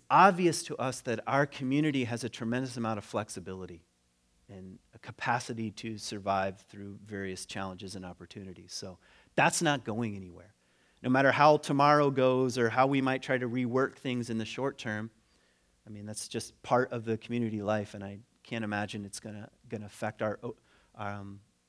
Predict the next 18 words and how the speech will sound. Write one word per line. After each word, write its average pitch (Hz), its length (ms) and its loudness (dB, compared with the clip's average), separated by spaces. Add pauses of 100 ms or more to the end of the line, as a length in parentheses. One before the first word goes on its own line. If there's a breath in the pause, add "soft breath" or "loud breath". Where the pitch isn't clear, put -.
(1200)
the 123 120 -2
overall 139 400 4
importance 123 600 -2
of 104 180 -10
who - 140 -8
we 110 200 -6
are. - 220 -16 (400)
Have 120 80 -2
I 123 80 0
made 127 180 0
sense? 160 380 -2 (1500)
All 110 60 -14
right. 87 100 -18 (3250)
I'm 131 60 2
gonna 135 120 2
read 131 220 4
with 117 160 -6
Ken, 123 200 -6